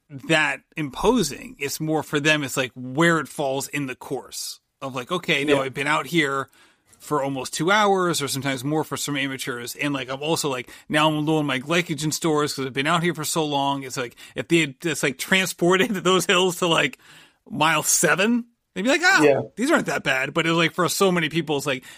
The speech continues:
Speaker 1: that can be so tricky 'cause of where it falls on the race course. So thinking about
Speaker 2: Well, it
Speaker 1: more of the beginning of the course, when you think about, like, the downhill running, and you talked about before, um, you know, kind of practicing some of the downhills,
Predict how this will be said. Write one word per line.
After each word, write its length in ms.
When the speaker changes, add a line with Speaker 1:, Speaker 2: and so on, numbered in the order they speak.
Speaker 1:
that 320
can 180
be 200
so 200
tricky 340
'cause 200
of 180
where 320
it 100
falls 720
on 300
the 100
race 280
course. 460
So 360
thinking 240
about 200
Speaker 2:
Well, 100
it 40
Speaker 1:
more 180
of 100
the 80
beginning 460
of 80
the 80
course, 380
when 120
you 80
think 180
about, 140
like, 200
the 100
downhill 500
running, 360
and 80
you 60
talked 220
about 200
before, 400
um, 600
you 80
know, 60
kind 160
of 80
practicing 340
some 160
of 60
the 100
downhills, 480